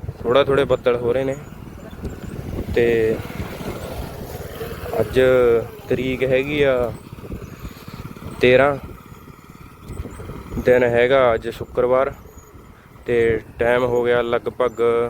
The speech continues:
ਗਿਆਰਾਂ ਦੇ ਲਵੇ, ਗਿਆਰਾਂ ਵੱਜ ਗਏ ਨੇ। ਤੇ ਘਰੋਂ ਨਿਕਲੇ ਸੀ ਦਸ ਕੁ ਵਜੇ, ਸੰਗਰੂਰ ਪਹੁੰਚੇ। ਸੰਗਰੂਰ ਤੋਂ ਬਾਅਦ ਫਿਰ ਪੁਲ ਟੱਪ ਕੇ ਧੂਰੀ ਵਾਲਾ ਤੇ ਇੱਧਰ ਪਿੰਡ ਆਏ, ਪਿੰਡ 'ਚ ਆਏ। ਪਹਿਲਾ ਪਿੰਡ ਆਪਣਾ ਬੰਗਾ ਵਾਲੀ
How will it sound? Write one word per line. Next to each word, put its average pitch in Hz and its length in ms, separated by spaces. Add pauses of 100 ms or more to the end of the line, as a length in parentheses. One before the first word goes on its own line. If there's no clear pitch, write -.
(560)
ਗਿਆਰਾਂ 117 280
ਦੇ 117 140
ਲਵੇ, 123 280 (640)
ਗਿਆਰਾਂ 117 260
ਵੱਜ 117 200
ਗਏ 120 140
ਨੇ। 135 100 (1300)
ਤੇ 113 320 (220)
ਘਰੋਂ 135 240
ਨਿਕਲੇ 147 360
ਸੀ 170 180
ਦਸ 131 180
ਕੁ - 120
ਵਜੇ, 143 260 (800)
ਸੰਗਰੂਰ 131 360
ਪਹੁੰਚੇ। 151 440 (1160)
ਸੰਗਰੂਰ 135 540
ਤੋਂ 147 200
ਬਾਅਦ 139 280
ਫਿਰ 135 320 (1000)
ਪੁਲ 127 180
ਟੱਪ 127 260
ਕੇ 127 160
ਧੂਰੀ 139 320
ਵਾਲਾ 120 200
ਤੇ 117 120
ਇੱਧਰ 123 260 (140)
ਪਿੰਡ 120 220
ਆਏ, 117 280
ਪਿੰਡ 117 240
'ਚ 113 120
ਆਏ। 120 180
ਪਹਿਲਾ 123 280
ਪਿੰਡ 120 220
ਆਪਣਾ 117 220
ਬੰਗਾ 113 320
ਵਾਲੀ 131 240